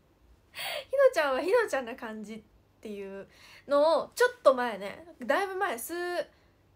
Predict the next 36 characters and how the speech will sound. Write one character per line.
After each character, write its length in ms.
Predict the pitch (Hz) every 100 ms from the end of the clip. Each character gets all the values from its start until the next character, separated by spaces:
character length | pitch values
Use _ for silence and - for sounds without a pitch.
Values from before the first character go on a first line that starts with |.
| _ _
も 100 | 269
う 40 | 254
一 180 | 214
年 180 | 381 415
前 160 | 415 415
ぐ 60 |
ら 80 | 415
い 40 | 359
か 80 |
も 80 | 262
し 120 | 247
れ 80 | 220
な 100 | 208
い、 60 | 202
ワ 120 | 208
ン 80 | 214
チ 120 | 208
ャ 100 | 202
ン。 60 | 185 _ _ _ _ _ _ _ _ _ _ _
く 100 | 392
ら 200 | 359 285
い 60 | 254
に 280 | 311 - _ _ _ _ _ _ _ _ _ _ _ _ _ _ _ _ _ 262
言 80 |
っ 20 | 269
て 100 | 262
た 140 | 214
の 100 | 185
ね。 180 | 208 302 _ _ _ _ _ _ _ _ _ _ _ _ _ _ _ _ -
な 100 | 381
ん 40 |
か 160 | 294 247
確 320 | - 440 -
か 100 | 392
に 120 | 269
さ、 320 | 262 226 196